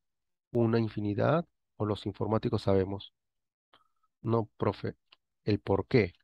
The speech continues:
Usted dijo hace un momento que el por qué era un conector de explicación, que explicaba la causa de algo. Claro, conector de explicación. Porque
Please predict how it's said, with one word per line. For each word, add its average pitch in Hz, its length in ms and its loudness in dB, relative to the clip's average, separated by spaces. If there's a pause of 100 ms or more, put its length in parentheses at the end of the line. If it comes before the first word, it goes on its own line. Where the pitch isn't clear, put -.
(540)
Usted 107 280 0
dijo 117 220 4
hace 113 140 2
un 113 60 2
momento 113 300 0
que - 120 -2
el 98 60 -2
por - 200 -4
qué 113 200 2
era 110 160 2
un 110 200 0
conector 101 460 -2
de 101 60 0
explicación, 101 640 0 (720)
que - 80 0
explicaba 117 460 2
la 101 120 4
causa 110 380 2
de 98 120 4
algo. 95 260 -2 (1120)
Claro, 95 680 -2 (440)
conector 98 420 2
de 98 60 2
explicación. 104 600 2 (1000)
Porque 143 580 4